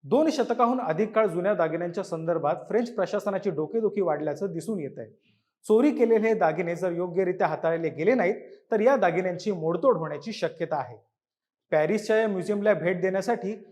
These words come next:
दररोज किमान तीस हजार लोक उपस्थित असतात. लिओनार्डो दा विंची याने साकारलेलं मोनालिसाचं चित्र याच म्युझियममध्ये आहे. ऐतिहासिक वस्तूंवर समाजकंटकांनी केलेल्या या हल्ल्यामुळे फ्रान्समधील समाज मन चांगलंच तापलं आहे.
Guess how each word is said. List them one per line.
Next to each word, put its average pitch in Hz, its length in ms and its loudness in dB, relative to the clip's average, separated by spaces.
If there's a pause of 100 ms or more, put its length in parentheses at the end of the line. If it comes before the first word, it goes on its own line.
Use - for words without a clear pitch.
(160)
दररोज 220 500 2
किमान 254 260 -2
तीस 247 360 -2
हजार 208 260 2
लोक 175 240 -2
उपस्थित 190 560 0
असतात. 139 280 -6 (680)
लिओनार्डो 247 580 6
दा 185 160 6
विंची 175 420 0
याने 185 160 -2
साकारलेलं 180 600 0
मोनालिसाचं 202 680 0
चित्र 185 440 -2 (300)
याच 208 240 4
म्युझियममध्ये 180 500 -2
आहे. 117 180 -10 (680)
ऐतिहासिक 202 480 -2
वस्तूंवर 196 400 -4
समाजकंटकांनी 202 840 -4
केलेल्या 185 380 -2
या 185 80 4
हल्ल्यामुळे 190 580 0 (320)
फ्रान्समधील 226 500 4
समाज 190 380 -2
मन 170 140 -6
चांगलंच 170 500 -4
तापलं 156 280 4
आहे. 120 180 -4